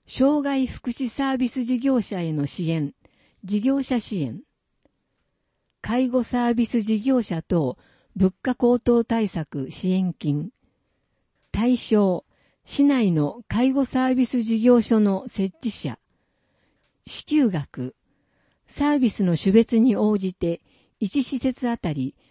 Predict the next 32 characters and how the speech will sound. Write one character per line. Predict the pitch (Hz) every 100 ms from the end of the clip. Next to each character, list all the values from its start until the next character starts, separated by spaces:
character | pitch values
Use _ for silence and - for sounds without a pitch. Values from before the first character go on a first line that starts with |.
| _ -
五 | 196
万 | 214 247 247
円 | 226 214
か | 208 196
ら | 196 185
三 | - 277 294 220
十 | 190 151
五 | 151 156
万 | 185 185 170
円。 | 151 147 - _ _ _ _ _ _ _ _
一 | 208 - 262
法 | 254 269
人 | 240 240 233 220
あ |
た | - 160
り | 131 135 _ _ _ -
上 | 202 220 214
限 | 196 190 165
七 | 170 233 262
十 | 220 165
五 | 143 139
万 | 175 175 165
円。 | 143 139 - _ _ _ _ _ -
特 | 190 277
別 | 269 - 254
養 | 262 254
護 | 240
老 | 233 233 240
人 | 220 214
ホ | 175 202
ー | 147
ム、 | 131 -